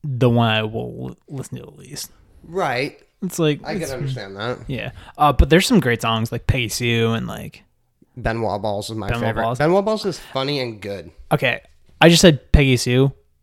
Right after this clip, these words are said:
Speaker 1: Peggy Sue is great. That's probably second favorite. Second favorite. Wasting Time is probably the best song off that.
Speaker 2: That's a great song.
Speaker 1: Yeah.
Speaker 2: Uh, they still would, like, play that later on. They brought it back.
Speaker 1: Yeah, that's a
Speaker 2: I
Speaker 1: good
Speaker 2: think they played it when I saw them.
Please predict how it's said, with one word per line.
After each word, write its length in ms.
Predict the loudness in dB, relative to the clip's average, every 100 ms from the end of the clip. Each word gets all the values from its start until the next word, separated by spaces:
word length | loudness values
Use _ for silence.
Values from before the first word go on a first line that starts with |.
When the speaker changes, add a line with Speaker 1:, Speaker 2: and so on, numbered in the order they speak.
| _ 4
Speaker 1:
Peggy 200 | 6 6
Sue 100 | 4
is 100 | 2
great. 380 | -2 -2 -2 0
That's 160 | 0
probably 220 | 4 2
second 280 | 2 0 0
favorite. 320 | 2 2 2 -4 _ _ _ -4
Second 420 | 2 2 2 -2
favorite. 400 | 0 2 2 0 -20 _ 0
Wasting 340 | 8 8 8 4
Time 260 | 2 -6
is 80 | -6
probably 420 | -6 -6 -8 -10 -12 _ -10
the 220 | -2 4 6
best 220 | 4 -2
song 160 | -6 -8
off 260 | -10 -10
that. 160 | -10 -2
Speaker 2:
That's 180 | -2 0
a 40 |
great 240 | -2 -2 -2
song. 400 | 0 0 0 -4
Speaker 1:
Yeah. 300 | -4 -4 -4 -6 _ _ _ _
Speaker 2:
Uh, 240 | -12 -10 -8
they 140 | -6
still 320 | -4 -4 -2 -2
would, 180 | -4
like, 180 | -6 -6
play 200 | -4 -4
that 180 | -4 -4
later 260 | -4 -2 -2
on. 260 | -4 -6 -12 -6
They 100 | -4
brought 220 | 0 0
it 100 | 0
back. 340 | -4 -4 -6 -2
Speaker 1:
Yeah, 380 | 4 6 6 2 -6
that's 220 | -10 -4
a 20 |
Speaker 2:
I 40 | 0
Speaker 1:
good 60 |
Speaker 2:
think 140 | 0 0
they 100 | -6
played 340 | -6 -6 -4
it 140 | -6
when 80 | -6
I 80 | -8
saw 260 | -8 -8 -8
them. 200 | -12